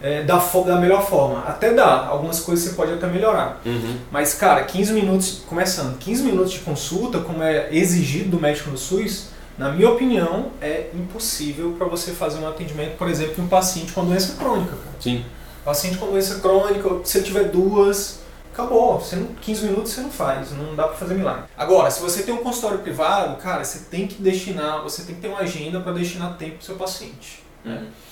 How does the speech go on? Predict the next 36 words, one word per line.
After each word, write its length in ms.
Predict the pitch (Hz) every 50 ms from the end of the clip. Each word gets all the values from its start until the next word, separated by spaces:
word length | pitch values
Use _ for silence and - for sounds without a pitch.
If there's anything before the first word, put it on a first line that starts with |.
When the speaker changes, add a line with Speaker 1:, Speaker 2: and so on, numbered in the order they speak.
| - - - - - - - - - - - - -
Speaker 1:
Pra 120 | 180 180
mim 140 | 185 190 196
é 60 | 226
muito 220 | 226 247 247 269 277 240
nítido, 400 | 240 220 190 180 - 143 143 156
eu 20 |
não 80 | 156 156
sei 180 | - 185 180 190
na 120 | 214 214
tua 140 | - 220 214
experiência, 560 | 202 - 208 202 202 190 160 147 - - -
mas 80 | 165 165
na 80 | 160
minha 100 | 170 202
experiência, 640 | 233 226 - 240 - 156 160 175 202 233 226 220 -
cara, 240 | - - - - 147
é 80 | 147
muito 320 | 156 180 208 226 226 - 196
nítida, 540 | 160 160 180 214 262 262 - - 170 156 156
assim, 280 | 156 - 180 185 190 185
a 20 |
diferença 540 | 165 151 - - 165 156 175 196 190 - 180
do 60 | 175
paciente 560 | 175 175 170 165 - - 185 175 170 170 - -
particular 640 | - 170 170 170 - - 185 165 156 160 170 180
do 60 | 190 185
paciente 360 | 208 - - - - - -
do 60 | -
público. 360 | - - - - - - - -
Speaker 2:
Uhum. 60 | 98
Speaker 1:
Parece 600 | - 151 160 190 185 190 233 269 - - 208 -
que 180 | - - 175 170
o, 60 | 156
o, 560 | - - - 160 156 156 - 165 156 156 160 156
o 60 | 156
paciente 460 | 160 160 160 - - 170 170 165 -